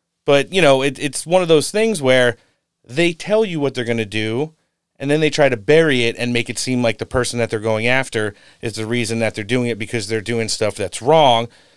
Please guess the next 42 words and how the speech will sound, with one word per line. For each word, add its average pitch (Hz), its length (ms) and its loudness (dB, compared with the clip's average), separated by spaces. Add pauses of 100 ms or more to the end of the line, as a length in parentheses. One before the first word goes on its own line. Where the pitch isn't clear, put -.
(220)
as 113 200 -2
they 117 140 2
are 117 160 4
with, 113 200 -8
you 131 140 -2
know, 113 140 0
the 110 240 -4
Espionage 113 560 -2
Act 110 260 0
and 107 120 -8
Donald 107 260 -2
Trump, 113 220 -2
which 110 140 -8
isn't 90 160 -12
the - 60 -20
case. 95 400 -6 (1080)
But 165 120 -2
Joe 202 160 4
Biden 190 340 4
just 143 240 0
last 151 380 0
year 151 380 0 (160)
was 123 180 -2
asked 135 260 0
at 160 80 2
a 151 40 -2
press 175 220 0
conference, 123 420 -2
one 117 140 -2
of 127 60 -2
the 117 60 -4
very 123 240 -2
few 139 340 -4
that 127 100 0
he 117 120 -4
did, 123 440 -2 (260)
a-, 120 60 -12
and 120 440 -4 (280)
one 127 180 -4
of 113 140 -6
the 113 320 -6 (1000)
fewer-est 135 800 -2